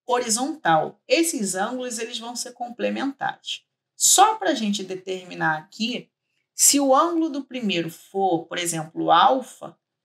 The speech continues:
aqui vai ser um outro ângulo, um ângulo teta. Só que a única condição que ele fala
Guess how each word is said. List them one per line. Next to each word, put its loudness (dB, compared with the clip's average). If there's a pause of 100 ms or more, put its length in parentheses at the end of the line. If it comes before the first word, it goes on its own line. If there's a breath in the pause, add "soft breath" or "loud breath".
(400)
aqui 0
vai -4
ser -2
um -16
outro -6
ângulo, -2 (140)
um -12
ângulo -4 (420)
teta. 2 (400)
Só 8
que -2
a 0
única 0
condição -2
que -10
ele -4
fala 4